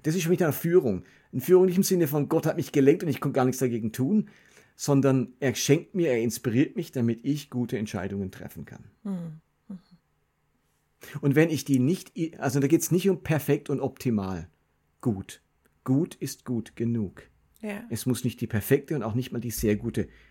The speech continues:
Speaker 1: Entscheidung sein. Also ich habe ja mal einen Podcast gemacht, schreibe ich auch, glaub ich, in meinem neuen Buch, ähm, dass in der Schöpfungserzählung, he-, es heißt nach jedem Schöpfungswerk, und siehe, es war gut.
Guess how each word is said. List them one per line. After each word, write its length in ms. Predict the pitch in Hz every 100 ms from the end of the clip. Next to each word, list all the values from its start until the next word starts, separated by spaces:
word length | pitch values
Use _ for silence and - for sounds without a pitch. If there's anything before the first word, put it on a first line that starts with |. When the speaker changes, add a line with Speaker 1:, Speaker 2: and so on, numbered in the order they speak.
| _ _ -
Speaker 1:
Entscheidung 480 | 98 110 98 104
sein. 300 | 95 113 92
Also 160 | 80 95
ich 60 | 110
habe 120 | 117
ja 60 |
mal 140 | 107 107
einen 140 | 101
Podcast 580 | 113 110 - 110 - -
gemacht, 280 | 113 107 -
schreibe 180 | 110 104
ich 60 |
auch, 80 | 104
glaub 140 | 110
ich, 80 | 101
in 60 | 104
meinem 180 | 104 104
neuen 260 | 101 101
Buch, 300 | 107 110 - - - - - _ -
ähm, 300 | 104 101 98 - _
dass 160 | 117
in 60 | 110
der 80 | 110
Schöpfungserzählung, 1040 | - 131 139 127 - - 123 123 117 98
he-, 80 | 113
es 160 | - -
heißt 240 | 117 113
nach 120 | 120
jedem 200 | 104 120
Schöpfungswerk, 920 | 123 127 - 127 120 117 120 110 110 - _
und 80 | 110
siehe, 260 | - 120 139
es 240 | 104 -
war 280 | 113 104 - _ _
gut. 380 | 160 131 -